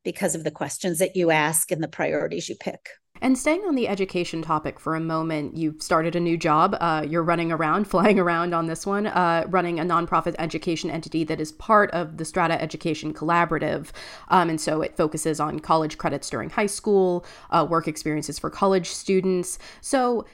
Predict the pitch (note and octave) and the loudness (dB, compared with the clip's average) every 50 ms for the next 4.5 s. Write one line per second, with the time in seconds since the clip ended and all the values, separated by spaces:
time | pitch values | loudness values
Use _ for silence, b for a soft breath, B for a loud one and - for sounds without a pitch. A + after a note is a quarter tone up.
0 | b b - C4 D4 C#4 C#4+ C#4+ B3 A#3+ B3+ D4+ G4 G#4 - - D#4 C#4+ C4 A#3 | b b 2 2 4 4 4 2 2 2 2 2 2 0 0 2 2 2 2 0
1 | G#3+ - F#3 F3+ - - F#3 F3+ E3 D#3+ D#3 D3 - - D#3 F3 D#3 D3+ E3+ D#3+ | 0 0 -2 -2 -2 -2 -4 -2 0 2 0 0 0 -2 -2 -2 0 2 4 4
2 | F3+ F#3 F#3+ F#3 F3 E3+ - F3 E3 D#3 D#3 D3+ D3 D#3+ E3+ D#3+ D3+ D#3+ D3 - | 4 4 4 0 -2 -2 -2 -2 -2 -2 0 0 0 0 0 0 0 0 -2 -2
3 | - C3 - - - D3+ D3+ D3+ - - C#3+ C#3+ C3+ C#3 D3 C#3+ D3 D3+ D3+ E3 | -4 -8 -6 -4 -4 -2 -2 -2 -4 -6 -6 -4 -2 -2 -2 -2 -2 -2 -2 -2
4 | D3 D3+ - C#3+ C#3+ D3+ D3+ D3+ - - | -4 -4 -4 -4 -2 0 0 0 -2 -4